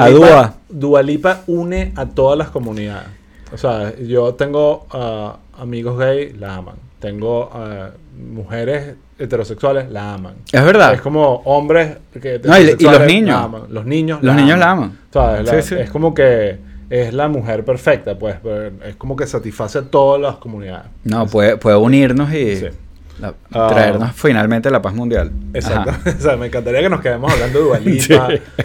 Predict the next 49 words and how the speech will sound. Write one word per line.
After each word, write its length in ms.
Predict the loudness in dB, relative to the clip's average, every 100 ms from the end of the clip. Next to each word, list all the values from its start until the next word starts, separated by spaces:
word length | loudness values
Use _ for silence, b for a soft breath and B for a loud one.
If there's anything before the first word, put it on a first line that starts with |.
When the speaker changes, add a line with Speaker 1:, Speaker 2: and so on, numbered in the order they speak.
| -8 -2
Speaker 2:
Deberíamos 340 | 0 2 2
hacer 220 | 2 -2
un 120 | -2
pueblo 280 | 2 2 2
people, 320 | 0 -2 2
Speaker 1:
No, 100 | 4
Speaker 2:
un 40 | 6
Speaker 1:
pero 140 | 6
Speaker 2:
pueblo 140 | 6 6
Speaker 1:
aquí, 120 | 6
aquí 180 | 6 6
en 40 | 4
Speaker 2:
person 0 |
de 60 | 6 6
Speaker 1:
serio, 120 | 8
Speaker 2:
Dua 60 | 6
Speaker 1:
vamos 120 | 6 6 4
Speaker 2:
Lipa. 160 | 2 -2
Speaker 1:
a, 40 | 0
a 40 |
un 220 | 0 2
comentario 440 | 2 4 4 4 2
sobre 220 | 2 2
Dua 160 | 4 2
Lipa. 340 | 0 -2 -6 -10 -2
¿Sabes? 340 | 2 2 0 -12 -14 -8
O 60 |
sea, 320 | 2 4 4 0 b b b b b b -20 -20 -20 -20 -16 -2
yo, 240 | 6 6
a 120 | 6
mí 100 | 2
me 140 | 0 2
cuesta, 320 | 0 2 2
y 140 | 4
esto 180 | 2 2
lo 60 | 2
hemos 160 | 2 2
hablado 180 | 4
bastante, 340 | 2 -2 -6 -6
Speaker 2:
Ujú. 100 | -8
Speaker 1:
o 20 |
sea, 320 | -6 -6 -4
a 80 | -2
mí 100 | 0
me 100 | 0
cuesta 220 | 0 -2
muchísimo 480 | -4 -2 -4 -4 -2
como 220 | -2 -2
que 360 | -2 -2 -4